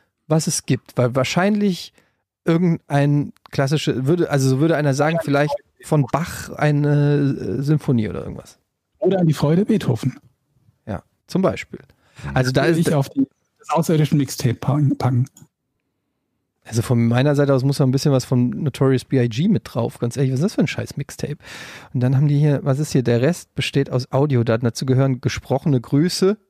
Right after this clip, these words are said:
Speaker 1: Grüß Gott! In fünfundfünfzig Sprachen. Guck mal hier, Grußbotschaften auf der Voyager Golden Record.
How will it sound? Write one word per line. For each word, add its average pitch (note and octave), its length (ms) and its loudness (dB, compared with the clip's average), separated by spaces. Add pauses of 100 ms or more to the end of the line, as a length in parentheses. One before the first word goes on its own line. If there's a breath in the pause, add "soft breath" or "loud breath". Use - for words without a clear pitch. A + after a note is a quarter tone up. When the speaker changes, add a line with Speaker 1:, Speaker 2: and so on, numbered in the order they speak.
(100)
Speaker 1:
Grüß C#4 340 0
Gott! G#3 300 0 (580 loud breath)
In C3 120 -2
fünfundfünfzig E3 600 0
Sprachen. A#2+ 680 -2 (1080)
Guck D3+ 120 -6
mal C3+ 120 4
hier, D3+ 100 4
Grußbotschaften E3+ 1040 0
auf C#3 100 -6
der C3 180 0
Voyager D3 380 0
Golden C#3 380 0
Record. - 500 -2